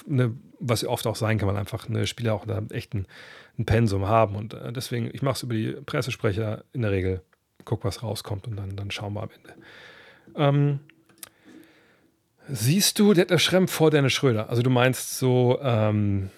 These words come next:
quasi, wenn wir ein Ranking machen würden, der besten deutschen Basketballer aller Zeiten bisher.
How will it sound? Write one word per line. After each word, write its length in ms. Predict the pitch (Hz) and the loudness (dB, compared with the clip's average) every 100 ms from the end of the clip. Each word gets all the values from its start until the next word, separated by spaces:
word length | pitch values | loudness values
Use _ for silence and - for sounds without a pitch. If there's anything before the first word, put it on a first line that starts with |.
| _ _ | _ _
quasi, 260 | - 113 104 | -2 0 0
wenn 120 | 104 | 2
wir 60 | 110 | 4
ein 60 | |
Ranking 280 | 110 107 120 | 2 2 2
machen 240 | 107 - 107 | 2 0 0
würden, 140 | 101 | 2
der 80 | 101 | 2
besten 300 | 101 - 113 | 0 -4 -6
deutschen 300 | 104 95 101 | -6 -6 -6
Basketballer 520 | 101 107 113 117 104 | -6 -8 -8 -6 -6
aller 200 | 104 104 | -6 -8
Zeiten 280 | - - - - | -10 -12 -14 -20
bisher. 340 | - 120 104 | -16 -14 -14